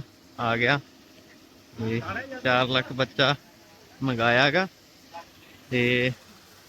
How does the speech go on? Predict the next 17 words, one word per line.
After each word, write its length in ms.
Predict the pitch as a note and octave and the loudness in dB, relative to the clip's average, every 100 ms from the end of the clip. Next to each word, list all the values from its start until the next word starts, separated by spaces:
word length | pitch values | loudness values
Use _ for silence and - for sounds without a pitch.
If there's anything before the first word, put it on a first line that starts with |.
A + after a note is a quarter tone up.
| - | -6
ਜਿਹੜੀ 180 | C#3 D3 | 0 0
ਸਹੀ 280 | - D3+ F3 | 2 2 4
ਤਕਨੀਕ 520 | F3+ E3 E3+ E3+ F#3+ | 2 2 2 2 6
ਆ, 240 | F#3 F#3 F3+ - - - | 6 4 -2 -16 -20 -8
ਉਹ 420 | C#3+ D#3 D#3+ D#3 - B2+ | -2 2 4 2 0 2
ਆਕਸੀਜਨ 520 | C3 C3 - D3+ D#3 | 2 2 -2 0 2
ਵਾਲਾ। 320 | D#3 D#3 D#3 | 2 4 4
ਪਿਛਲੀ 400 | D3+ D#3 D3 D3+ | 4 0 0 -2
ਵਾਰ 180 | D3 D3 | 2 2
ਆਪਾਂ 220 | D3 - | 2 0
ਬਿਨਾਂ 280 | C#3 C3 C3 C3 | 0 2 2 2
ਆਕਸੀਜਨ 400 | C3 - C#3+ C#3+ | 0 -2 0 2
ਤੋਂ 120 | C#3+ | 0
ਪਾਇਆ 300 | C#3 C#3 C#3+ | 0 2 2
ਸੀ, 260 | C#3 D3+ D3 - - - - - - | 0 -4 -4 -8 -20 -20 -20 -20 -8
ਫਿਰ 160 | C3+ C3+ | -4 -2
ਵੀ 220 | D3+ | 0